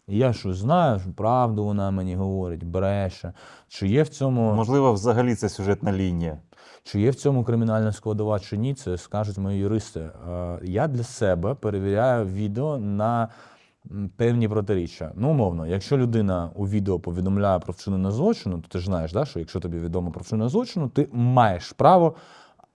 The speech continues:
Speaker 1: або винен, повинен, е,
Speaker 2: Або обов'язок уже.
Speaker 1: О, бачиш, тут різниця. Маєш не право, а обов'язок, е, повідомити про вчинення злочину. Тобто, е, єдине, що я маю перевіряти,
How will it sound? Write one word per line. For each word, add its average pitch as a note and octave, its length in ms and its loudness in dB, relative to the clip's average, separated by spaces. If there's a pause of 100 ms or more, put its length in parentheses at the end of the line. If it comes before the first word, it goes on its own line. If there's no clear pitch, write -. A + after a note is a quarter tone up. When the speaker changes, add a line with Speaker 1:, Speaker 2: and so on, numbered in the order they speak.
(180)
Speaker 1:
або G#2+ 360 8
винен, A2 480 4 (760)
повинен, G2+ 520 4 (200)
е, F#2+ 280 2 (260)
Speaker 2:
Або G#2+ 200 2
обов'язок G2 680 4
уже. D2+ 260 -8 (300)
Speaker 1:
О, F2 240 -8
бачиш, E2+ 260 -10
тут F2+ 140 -12 (180)
різниця. G#2 440 -6 (480)
Маєш G2 320 -2
не F#2+ 100 -4
право, F2+ 520 -2
а G2 60 -4
обов'язок, G2+ 960 0 (100)
е, F#2 160 -6
повідомити G2 580 -2
про F2 140 -8
вчинення G2 320 -4
злочину. E2+ 480 -8
Тобто, A2 320 -2 (560)
е, F2+ 320 -2
єдине, G#2 580 0
що - 180 -6
я F#2+ 80 0
маю F#2+ 260 0
перевіряти, F#2 800 -2